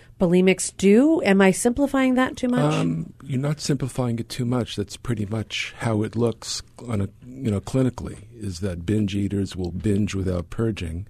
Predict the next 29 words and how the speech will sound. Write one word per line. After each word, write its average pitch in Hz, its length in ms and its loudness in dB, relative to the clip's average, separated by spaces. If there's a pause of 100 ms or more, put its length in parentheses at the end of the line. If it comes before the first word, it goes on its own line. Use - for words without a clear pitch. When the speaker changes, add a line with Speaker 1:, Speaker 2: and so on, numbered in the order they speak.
(300)
Speaker 2:
and 87 240 -6
bulimic 110 520 0
people 90 420 -4
will 90 220 -4
binge 90 480 -2
and 90 160 -4
then 87 280 -4
purge. 85 540 -6 (1040)
Speaker 1:
And 220 200 8
the 208 60 8
same 208 280 6
amount 202 240 8
of 180 80 2
calories 180 460 6
could 180 140 0
be 175 120 2
consumed. 170 800 2 (340)
Is 202 140 2
there 226 120 10
any 220 140 10
difference? 262 680 4 (400)
Could 208 240 4
someone 214 300 6
be 208 120 4
considered 185 580 2
bulimic 180 480 4
if 175 140 -2
they 175 140 4
just 160 400 -2